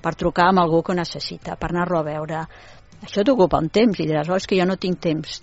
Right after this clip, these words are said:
Doncs, bueno, és el que dèiem abans, cadascú <laughs> viu com vol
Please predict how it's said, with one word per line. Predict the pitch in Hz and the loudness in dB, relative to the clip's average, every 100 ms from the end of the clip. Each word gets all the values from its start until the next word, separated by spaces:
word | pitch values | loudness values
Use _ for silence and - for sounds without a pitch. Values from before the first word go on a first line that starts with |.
| - | -12
Doncs, | 160 165 - - - - | -10 -10 -12 -14 -16 -14
bueno, | - 196 220 | -12 -8 -6
és | 165 | -6
el | |
que | - 165 | -2 0
dèiem | 160 151 | 2 0
abans, | 147 151 208 - | -2 -2 -4 -6
cadascú | - 175 170 - 240 | 0 0 0 2 4
<laughs> | 214 | 4
viu | 196 | 2
com | - 170 165 | 2 0 4
vol | 175 | 4